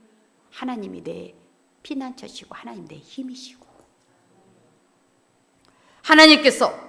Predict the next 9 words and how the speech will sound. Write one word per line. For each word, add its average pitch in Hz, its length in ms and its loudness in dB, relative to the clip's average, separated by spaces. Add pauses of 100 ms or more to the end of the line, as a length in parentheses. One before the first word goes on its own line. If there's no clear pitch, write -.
(220)
환난 370 400 4
중에 208 220 -2
만날 165 420 -6
나의 - 300 -12
큰 - 460 0
도움이 330 340 10
되신대. - 480 -10 (1500)
하나님을 311 580 -12
붙드니까 165 720 -14